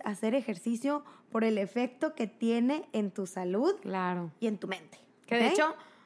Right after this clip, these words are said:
Speaker 1: Esa es la razón
Speaker 2: hicimos un,
Speaker 1: principal.
Speaker 2: hicimos un episodio, ¿no? No,
Speaker 1: Claro,
Speaker 2: eh,
Speaker 1: ya hemos hecho varios, varios, varios, eh,
Speaker 2: Hablando de la
Speaker 1: episodios
Speaker 2: importancia de la masa
Speaker 1: la
Speaker 2: muscular.
Speaker 1: importancia de la masa muscular en general, del ejercicio.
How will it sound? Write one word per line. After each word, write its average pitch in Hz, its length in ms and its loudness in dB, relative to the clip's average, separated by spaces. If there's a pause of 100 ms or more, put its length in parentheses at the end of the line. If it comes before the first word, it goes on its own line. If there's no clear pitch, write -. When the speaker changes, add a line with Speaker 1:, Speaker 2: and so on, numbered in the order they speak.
(160)
Speaker 1:
Esa 311 180 2
es 359 40 0
la 269 60 2
razón 285 100 2
Speaker 2:
hicimos 269 180 2
un, 302 60 0
Speaker 1:
principal. - 240 -4
Speaker 2:
hicimos 262 320 -2
un 339 100 0
episodio, 233 500 0
¿no? 196 280 -4
No, 226 240 -6
Speaker 1:
Claro, 262 360 2
Speaker 2:
eh, 220 60 2
Speaker 1:
ya 220 60 2
hemos 233 200 0
hecho 311 180 0
varios, 233 360 0
varios, 220 340 -2
varios, 226 580 0
eh, 233 80 -2
Speaker 2:
Hablando 202 380 2
de 226 60 4
la 247 60 4
Speaker 1:
episodios 240 60 4
Speaker 2:
importancia 220 460 2
de 240 40 2
la 233 60 2
masa 220 160 2
Speaker 1:
la 233 60 4
Speaker 2:
muscular. 196 300 2
Speaker 1:
importancia 220 260 0
de 254 40 0
la 254 60 0
masa 214 200 -4
muscular 220 520 0
en 214 140 0
general, 190 380 -2
del 220 120 -2
ejercicio. 226 760 -4